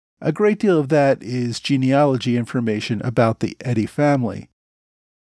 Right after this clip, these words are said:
There are only a few pages that deal with the attack on Fort Cumberland, and a few pages talking about Eddy's other adventures during the war. The great thing about these pages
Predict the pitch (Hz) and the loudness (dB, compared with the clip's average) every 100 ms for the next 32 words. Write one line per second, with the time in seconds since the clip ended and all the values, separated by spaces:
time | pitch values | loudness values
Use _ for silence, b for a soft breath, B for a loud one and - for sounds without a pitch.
0 | _ - 160 156 185 208 214 160 175 160 | _ -2 0 0 0 0 2 0 2 0
1 | 139 147 127 - 135 113 113 110 123 117 | 0 0 0 2 2 2 -2 -4 -6 -4
2 | - 185 180 160 - 151 - 127 117 - | 0 0 2 0 2 0 0 0 0 0
3 | 117 107 - 110 - 190 190 170 156 147 | -2 -2 -2 -2 -2 0 2 2 2 0
4 | 156 _ _ _ - 226 214 - 175 - | -4 _ _ _ 0 2 2 2 0 2
5 | 139 117 127 123 - 117 - 120 110 117 | 0 2 0 0 -2 -2 0 -2 0 0
6 | 113 - 147 127 123 - 190 202 160 143 | -2 -2 0 2 0 -2 0 2 2 0
7 | 117 110 - 117 - 127 104 101 104 117 | -2 -4 -2 -4 -4 -6 -6 -6 -4 0
8 | 135 110 - _ _ _ _ _ _ _ | 2 0 -4 _ _ _ _ _ _ _
9 | _ 143 202 220 - 147 131 123 123 113 | _ -2 0 0 0 0 2 2 0 0
10 | 120 - 127 110 131 147 | -2 -2 -2 -2 0 -2